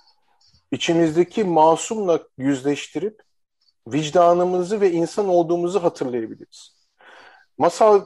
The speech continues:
çok kısa da olsa, biraz da yüzeysel olsa bunu anlatıyor diyebilir miyiz dinleyicilere?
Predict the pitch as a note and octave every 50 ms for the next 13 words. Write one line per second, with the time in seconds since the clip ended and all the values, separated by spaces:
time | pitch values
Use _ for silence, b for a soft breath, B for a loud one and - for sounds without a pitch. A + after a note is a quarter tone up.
0 | - C#3+ - - A#3 A#3 A3 - - - - - G3+ F#3+ F3 F3+ E3+ D#3 - D#3
1 | D3+ D3 C#3 - D#3 C#3+ C3 D3+ D3+ D#3 D#3 D3 C#3 D#3 D#3 C#3+ C#3+ C#3+ C#3 D#3
2 | D#3 D3 - - E3+ D#3 C#3+ - - C3+ B2 C3 D#3+ F#3 G3 F3+ E3 D#3 D#3 D#3
3 | D3 - - D#3 D3 C#3 C#3 D3 C#3 D#3+ G#3 B3 A#3 G3+ D#3 B2+ A#2 B2 A#2+ A#2+
4 | A#2+ A2+ G#2+ G2+ - G2+ G2+ G2 -